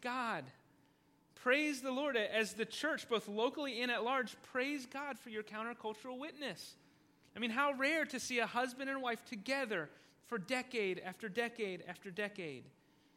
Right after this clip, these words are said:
I mean, we recognize, I speak a-, as a younger married person, we recognize that it hasn't been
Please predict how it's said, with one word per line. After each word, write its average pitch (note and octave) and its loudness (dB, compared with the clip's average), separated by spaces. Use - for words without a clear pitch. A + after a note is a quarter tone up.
I F#3+ -6
mean, G3+ 2
we A#3 2
recognize, G#3+ 4
I G3+ 0
speak A3 -6
a-, G3 2
as F#3+ 0
a G3 2
younger G#3+ 2
married G#3+ 2
person, G#3 -4
we A3+ 2
recognize A#3+ 2
that G#3+ 0
it G3 -2
hasn't G#3+ 0
been G3+ -4